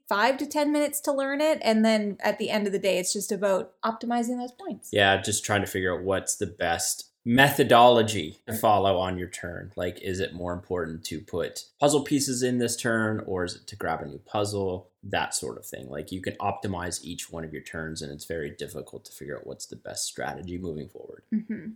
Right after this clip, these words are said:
Speaker 1: Yeah, we've played this a few times now. We've played it with two players and three players, and player count does not affect at all, like, the enjoyment level of the game,
Speaker 2: No.
Speaker 1: which is great.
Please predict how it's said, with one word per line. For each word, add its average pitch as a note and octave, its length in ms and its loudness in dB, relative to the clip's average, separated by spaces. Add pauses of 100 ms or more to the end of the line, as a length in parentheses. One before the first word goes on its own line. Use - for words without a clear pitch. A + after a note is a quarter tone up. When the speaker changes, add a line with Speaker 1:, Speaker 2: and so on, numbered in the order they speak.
(100)
Speaker 1:
Yeah, D4+ 260 2
we've D#4+ 240 -2
played D4 200 2
this B3+ 160 2
a A3+ 60 -6
few C#4+ 220 -4
times B3 360 -2
now. A3+ 200 0
We've A3 160 -2
played F#3+ 200 -4
it - 120 -2
with - 160 -6
two F#4 160 2
players D4+ 440 2
and G#3+ 140 -2
three D4 160 -2
players, A#3+ 680 2
and G#3+ 320 -2
player D#4 220 2
count D4 320 -2
does A3 180 0
not A3 320 2
affect G#3+ 520 -2 (180)
at A3+ 260 6
all, G3+ 280 8
like, F#3 200 0
the G3+ 140 -4
enjoyment G3+ 500 0
level B3 240 0
of B3 120 -2
the A3 80 -4
game, C4 380 0
Speaker 2:
No. G#3+ 120 2
Speaker 1:
which G#3+ 160 0
is G#3 180 -2
great. A3+ 540 -2